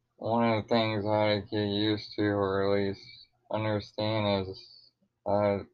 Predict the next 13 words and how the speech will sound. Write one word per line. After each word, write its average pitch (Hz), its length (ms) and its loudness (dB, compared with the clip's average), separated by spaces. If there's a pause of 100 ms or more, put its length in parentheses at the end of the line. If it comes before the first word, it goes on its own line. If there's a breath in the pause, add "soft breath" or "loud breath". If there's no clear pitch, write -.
(120)
where 107 380 0
I 107 160 6
was 104 260 0
at, 107 480 0
or 98 260 0
where 104 200 2
I'm 104 200 2
at 104 220 2
right 98 260 2
now. 101 320 2
I 101 280 4
have 98 240 -6
to 98 340 2